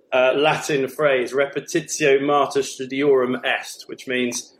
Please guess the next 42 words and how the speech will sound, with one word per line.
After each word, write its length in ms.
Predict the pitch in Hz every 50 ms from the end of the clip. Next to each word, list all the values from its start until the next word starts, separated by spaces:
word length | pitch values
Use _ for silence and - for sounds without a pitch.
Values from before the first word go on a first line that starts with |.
| _ _ -
you 80 | 135
know, 120 | 131 131 131
learning 440 | 135 147 160 156 151 143 147 143
is 180 | 139 135 135 - -
the, 200 | 139 - 143 156 -
sorry, 220 | - 151 131 127
repetition 600 | 156 175 160 156 156 156 180 170 - - 143 135
is 140 | 131 123 -
the 80 | 139
mother 360 | 139 143 139 131 127 127 123 117
of 120 | 107 127
learning, 400 | 135 135 127 123 117 110 95 92
right? 240 | 95 98 101 110 -
So 280 | - - 139 135 131 131 - - _ _ _ _ _ _ _ _
I 80 | 147 147
think 220 | 185 190 180 -
what, 200 | 180 180 175 -
what, 280 | 165 180 185 180 185 - - - -
it's 220 | 190 190 175 156
very 260 | - 190 190 175 170 180
easy 300 | 180 170 151 156 151 147
in 100 | 139 143
life 240 | 151 147 139 135
generally 420 | - 156 151 147 135 131 127 127 123 -
to 300 | - 131 127 131 131 127 - - _ _
learn 460 | 143 143 147 151 151 143 135 131 127 123
stuff 480 | - - - - 131 120 117 - - - 135
and 100 | 131 135
then 220 | 135 127 131 135
not 160 | 135 135 127
actually 320 | 127 131 - - - - 135
apply 380 | 131 131 - 139 135 143 156
it. 200 | 180 202 - - - - _ _ _ _ _ _ -
And 120 | 131 139 131
so 200 | - 143 135 131
part 260 | 147 156 156 135 131
of 0 |
the 80 | 135
reason 300 | 135 143 139 127 135 135
that 80 | 127 120
we, 320 | 123 143 143 135 135 135 -
we, 260 | 131 139 135 135